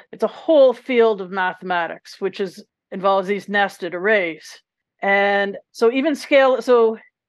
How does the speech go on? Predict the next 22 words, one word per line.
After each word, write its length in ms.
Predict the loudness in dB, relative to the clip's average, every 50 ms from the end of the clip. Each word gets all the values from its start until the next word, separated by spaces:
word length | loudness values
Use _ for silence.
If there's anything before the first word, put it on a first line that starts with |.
| _ _ _ _ _
you 60 | -2 -2
know, 60 | 0
vector, 420 | 2 2 2 2 2 0 -2 -2 0
there's 200 | 0 0 0 0
vectors 720 | 0 0 0 0 -2 -2 -2 -2 0 -2 -4 -6 -8 -12 _
that 240 | 0 0 0 2 0
ha-, 240 | 0 2 2 0 0 0
that 260 | 0 0 0 -2 -4
may 220 | -2 0 0 2
have 220 | 2 2 2 0 0
one 240 | 0 0 0 0 0
dimension. 680 | 2 2 2 0 0 -2 -4 -4 -2 -2 -4 -4 -8 _ _ -20 -20 -20 _ _ -8
Arrays 580 | -2 2 4 6 6 6 6 4 2 -2 -6
can 160 | -6 -4 -2
have 200 | 0 0 0 -2 -4 _ -2
any 260 | 0 0 2 2 0
number 360 | 0 0 0 -2 -2 -2 -2
of 120 | -4 -4 -6
dimensions, 720 | -4 -2 -2 -2 -2 -4 -4 -4 -4 -2 -2 -4 -6 -8 _ _ _ _ _ _ _ _
and 120 | -4 -2 0
even 220 | 0 0 -2 -4
scalars, 720 | -6 -6 -6 0 4 4 4 6 4 4 2 0 -4 -8